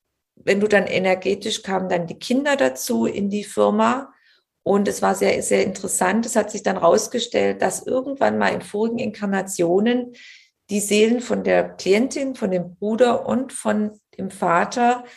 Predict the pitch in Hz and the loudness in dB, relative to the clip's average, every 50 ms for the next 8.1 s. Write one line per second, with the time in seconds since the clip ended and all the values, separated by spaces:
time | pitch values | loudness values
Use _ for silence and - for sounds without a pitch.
0 | - _ _ _ _ _ _ _ - - 175 180 185 202 226 226 - - 233 220 | -20 _ _ _ _ _ _ _ 2 4 6 8 8 6 4 2 -2 -8 -8 -6
1 | - 214 208 - - 196 202 208 214 - - - - 214 - - - 196 190 190 | -6 -8 -8 -6 -2 -2 0 0 0 -4 -6 -8 -10 -10 -10 -6 -6 -6 -6 -6
2 | - - - - - - 185 185 175 170 160 147 143 - - 147 139 - - _ | -8 -12 -12 -14 -10 -6 -6 -4 -4 -2 -4 -4 -6 -6 -8 -8 -8 -8 -10 _
3 | _ _ - - - - - - _ - - 190 - 196 190 208 208 - - - | _ _ -20 -20 -20 -20 -20 -20 _ -4 -4 0 4 4 6 6 6 4 4 2
4 | 202 202 196 196 196 196 196 202 - - 214 208 - - 208 190 - 196 202 202 | 2 2 0 0 0 0 -2 0 -2 -2 -4 -2 0 0 -2 -2 0 0 -2 -2
5 | 196 208 208 202 - - - - - 190 190 196 190 190 185 185 - - 180 190 | -2 -2 -4 -4 -4 -6 -8 -6 -4 -2 -2 -2 -2 -2 -4 -6 -4 -4 0 0
6 | 202 202 214 214 208 208 202 196 185 180 180 180 185 185 - 185 180 - - - | 2 2 2 2 2 2 2 2 0 0 0 -2 -4 -6 -4 -4 -4 -4 -4 -8
7 | - - 196 202 202 - - 226 220 233 233 240 233 - - 240 240 240 262 262 | -2 0 0 0 0 2 2 4 4 4 2 0 -2 -2 0 0 0 0 -2 -4
8 | - | -8